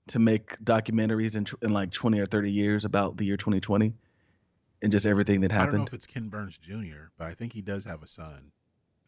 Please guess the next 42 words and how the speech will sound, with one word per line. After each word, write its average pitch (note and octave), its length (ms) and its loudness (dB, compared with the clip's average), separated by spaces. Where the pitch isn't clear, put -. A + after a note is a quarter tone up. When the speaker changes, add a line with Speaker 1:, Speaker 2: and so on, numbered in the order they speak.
Speaker 1:
We G#2 160 2
have A2 160 2
to G2+ 60 -2
find F#2 200 -2
out E2 80 -6
if - 80 -8
he's - 160 -10
a C#2+ 40 -6
documentarian. D2+ 580 -4
Like, B2 160 6
<laughs> - 20 6
that, F3+ 180 8
that F3+ 220 8
just G#3+ 240 2
has D3+ 200 4
to D3 180 0
happen. C3+ 480 -2
Speaker 2:
<laughs> B2 100 -8
Speaker 1:
He E3+ 180 -2
has F3 300 0
to. G#2 240 -10
Yeah. F2+ 400 2
Speaker 2:
Um, E2 60 -6
Speaker 1:
This G3+ 180 4
is, A3 140 -6
this A#3+ 180 0
is D#4 80 2
Speaker 2:
yeah, A#3+ 60 2
Speaker 1:
wild, G#3 300 6
though, A#2 60 -2
Speaker 2:
this G#2+ 120 0
Speaker 1:
man. A2 120 -2
This F#3+ 140 0
is, G3 100 -2
Speaker 2:
is C3 40 -12
Speaker 1:
this E3+ 160 0
is A#3+ 120 0
wild. F3+ 400 0
Speaker 2:
Yeah, G2+ 200 0
the, E2 240 0
uh, D#2+ 80 -2
um, C#2+ 260 -20